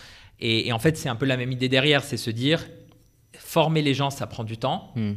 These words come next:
Speaker 1: Peut-être que j'irai plus vite qu'eux, euh, sur les six premiers mois, mais à terme, c'est ça qui fait gagner.
Speaker 2: Ok, ça, c'est, c'est intéressant, ouais. Et, et est-ce que tu as des, hum, des souvenirs, euh, je crois qu'il en parle aussi, mais des, euh, à quel point, en fait, un mauvais leadership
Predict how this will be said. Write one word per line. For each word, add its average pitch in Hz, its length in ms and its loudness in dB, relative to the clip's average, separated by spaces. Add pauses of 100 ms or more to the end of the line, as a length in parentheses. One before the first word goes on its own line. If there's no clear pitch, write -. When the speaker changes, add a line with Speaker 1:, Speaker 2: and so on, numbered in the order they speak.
Speaker 1:
Peut-être 156 320 0
que 135 100 -2
j'irai 117 280 -2
plus 113 180 -8
vite 113 200 -8
qu'eux, 135 100 -2
euh, 127 360 0
sur 110 160 -10
les 107 100 -6
six 117 160 -12
premiers 123 260 -8
mois, 127 300 -2 (280)
mais 123 120 -6
à 110 80 -4
terme, 139 280 -2
c'est - 100 -10
ça 120 140 -6
qui 113 120 -12
fait 113 120 -10
gagner. 110 300 -6 (280)
Speaker 2:
Ok, 139 180 -6 (300)
ça, 101 220 -10
c'est, - 180 -14 (180)
c'est - 160 -12
intéressant, 98 480 -8
ouais. 104 60 -12 (400)
Et, 113 100 -2
et 120 280 -4
est-ce 117 160 -8
que 175 100 2
tu 190 260 -2
as 120 80 4
des, 110 360 0
hum, 107 500 -4 (540)
des 113 200 -4
souvenirs, 143 840 -2
euh, 107 140 -6 (320)
je 127 100 -12
crois 135 120 -4
qu'il 120 180 -4
en 110 80 -2
parle 117 200 0
aussi, 117 240 -6
mais 135 120 -2
des, 113 200 -4
euh, 95 100 -6 (640)
à 120 100 -4
quel 131 220 2
point, 156 160 0
en 135 40 2
fait, 135 240 0
un 117 80 2
mauvais 131 300 4
leadership 127 600 -2